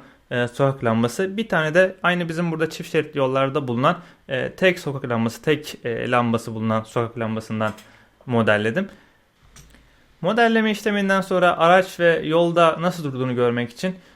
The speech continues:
bu lamba modelini Unity'ye aktardım. Dediğim gibi ve gördüğünüz gibi lambanın boyutu bir miktar küçük olmuş. Bunu büyütmem lazım bence. En azından ben şu an öyle düşünüyorum.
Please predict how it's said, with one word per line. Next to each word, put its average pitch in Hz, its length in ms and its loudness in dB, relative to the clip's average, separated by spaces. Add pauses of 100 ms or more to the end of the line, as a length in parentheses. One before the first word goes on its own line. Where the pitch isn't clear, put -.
(140)
bu 160 120 2
lamba 190 260 6
modelini 143 440 0
Unity'ye 202 300 2
aktardım. 123 480 0 (160)
Dediğim 175 340 2
gibi 135 280 -4
ve 143 80 0
gördüğünüz 120 540 2
gibi 123 240 0 (300)
lambanın 156 480 4
boyutu 156 380 2
bir 156 120 0
miktar 139 380 0
küçük - 280 -8
olmuş. 123 220 0 (100)
Bunu 139 220 -4
büyütmem 139 440 0
lazım 131 340 0
bence. 123 280 2
En 135 120 -2
azından 127 360 -4
ben 131 120 -2
şu 143 160 -6
an 151 80 -2
öyle 139 240 -2
düşünüyorum. 110 460 -6